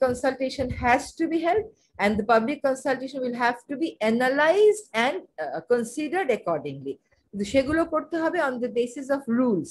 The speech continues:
মানে আইনের অধীনে বিধি প্রণয়ন করে, সেই বিধি আমরা এখনো পর্যন্ত প্রণয়ন করতে পারিনি। এই যে public hearing এর কথা বলা আছে, এই public হিয়ারিংটাও হবে বিধি প্রণয়ন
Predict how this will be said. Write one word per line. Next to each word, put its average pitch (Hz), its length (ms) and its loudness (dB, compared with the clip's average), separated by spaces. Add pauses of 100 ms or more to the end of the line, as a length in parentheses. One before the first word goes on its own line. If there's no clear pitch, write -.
মানে 190 160 -2
আইনের 214 440 0
অধীনে 294 320 2
বিধি 233 280 -4
প্রণয়ন - 420 -2
করে, 381 140 -4
সেই 247 180 -6
বিধি 220 280 -4
আমরা 190 260 -2
এখনো 180 280 -6
পর্যন্ত 202 360 -8
প্রণয়ন 180 420 -6
করতে - 200 -14
পারিনি। 131 400 -4 (420)
এই 226 120 4
যে 277 120 -2
public 269 540 0
hearing 320 280 -4
এর 320 160 -2
কথা 294 240 -4
বলা 294 240 -6
আছে, 320 200 -6
এই 294 100 -6
public 240 480 -2
হিয়ারিংটাও 294 480 -6
হবে 269 200 -6
বিধি 247 280 -8
প্রণয়ন 285 380 -8